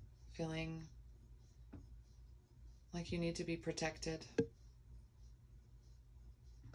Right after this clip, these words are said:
feeling constricted, and these are okay. It is okay to have these feelings.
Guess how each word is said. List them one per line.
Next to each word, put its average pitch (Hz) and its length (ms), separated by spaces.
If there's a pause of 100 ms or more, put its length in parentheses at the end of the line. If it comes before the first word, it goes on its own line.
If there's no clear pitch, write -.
(1040)
feeling 160 180
constricted, 165 800 (680)
and 180 100
these 202 160
are 208 140
okay. 196 500 (1500)
It 190 100
is 185 140
okay 156 420
to 151 60
have - 240
these - 240
feelings. - 720